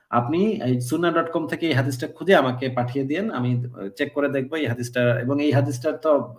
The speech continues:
ইয়া ব্যাখ্যা গ্রন্থ আছে, সেখান থেকে আমি দেখবো হাদিসটা আসলে কিরকম, হাদিসটার মান কিরকম,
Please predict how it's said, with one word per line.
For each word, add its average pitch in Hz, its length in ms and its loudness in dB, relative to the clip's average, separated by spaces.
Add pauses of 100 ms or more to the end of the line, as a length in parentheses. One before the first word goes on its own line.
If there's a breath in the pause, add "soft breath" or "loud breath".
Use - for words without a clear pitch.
(160)
ইয়া 123 220 4
ব্যাখ্যা 123 280 0
গ্রন্থ 151 280 -4
আছে, 135 280 2
সেখান 120 260 -6
থেকে 127 160 -10
আমি 131 120 -4
দেখবো 120 260 -4
হাদিসটা 120 340 -4
আসলে 117 240 -8
কিরকম, 127 420 -4 (500)
হাদিসটার 123 320 0
মান 131 240 0
কিরকম, 139 360 -4